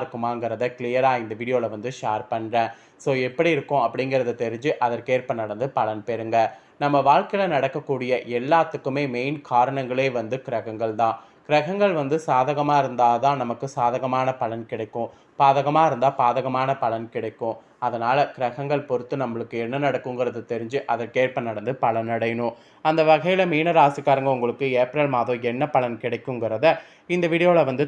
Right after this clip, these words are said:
தெளிவா ஷேர் பண்ண போறேன். ஏப்ரல் மாத பலனை இந்த வீடியோல வந்து தெரிஞ்சுக்குங்க. ஏப்ரல் மாத பலனை தெரிஞ்சுக்கிறதுக்கு முன்னாடி ஏப்ரல் மாதத்தை பத்திய ஒரு சில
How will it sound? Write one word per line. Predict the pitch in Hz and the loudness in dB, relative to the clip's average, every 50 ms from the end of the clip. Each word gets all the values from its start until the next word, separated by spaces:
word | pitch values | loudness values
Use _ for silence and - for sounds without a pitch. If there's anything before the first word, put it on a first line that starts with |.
| - | 0
தெளிவா | 151 135 123 120 127 131 135 127 - - | -2 -2 0 2 4 4 4 2 0 -2
ஷேர் | 131 113 107 107 - 117 | 0 0 0 -2 -2 -4
பண்ண | 113 110 110 110 - | -2 -2 -2 -2 0
போறேன். | 113 113 113 117 113 107 - - _ _ _ - 131 | 0 2 2 2 0 -2 -4 -10 _ _ _ -2 0
ஏப்ரல் | 135 135 143 143 139 135 127 | 0 0 2 0 0 2 2
மாத | 120 113 113 113 113 - | 0 0 0 0 0 2
பலனை | 117 120 131 143 156 - - 123 | 2 2 2 2 0 -2 -2 -6
இந்த | 123 117 117 | -6 -6 -4
வீடியோல | 120 127 135 139 135 123 113 107 | 0 2 4 4 4 4 2 0
வந்து | 104 98 123 123 - | -2 -4 -4 -2 -2
தெரிஞ்சுக்குங்க. | 139 120 113 110 104 110 - - 117 113 120 117 113 - - - _ _ - - 151 | -2 -2 -2 -4 -8 -12 -12 -6 -2 2 2 2 2 0 -4 -14 _ _ -2 0 2
ஏப்ரல் | 175 180 - 208 208 208 202 190 | 2 2 2 4 4 4 6 6
மாத | 175 165 151 147 - - | 4 4 4 4 2 4
பலனை | 131 127 135 147 156 143 - | 4 4 4 2 0 0 2
தெரிஞ்சுக்கிறதுக்கு | 139 131 131 139 143 147 - 160 147 143 - 139 - 139 123 | 0 0 0 -2 -4 -2 -2 -2 -2 -2 -2 -4 -4 -4 -6
முன்னாடி | 123 120 117 120 123 139 - - 135 139 | -4 -2 -2 0 0 0 0 0 0 0
ஏப்ரல் | 156 151 - 180 175 170 160 | 0 0 0 0 0 0 0
மாதத்தை | 135 127 120 127 123 - 123 - | 0 0 0 -2 -2 -4 -4 -4
பத்திய | 123 120 - 131 135 135 - 120 | -6 -6 -2 0 0 0 2 0
ஒரு | 123 131 131 - | -2 -2 -2 -4
சில | 139 120 | -4 -4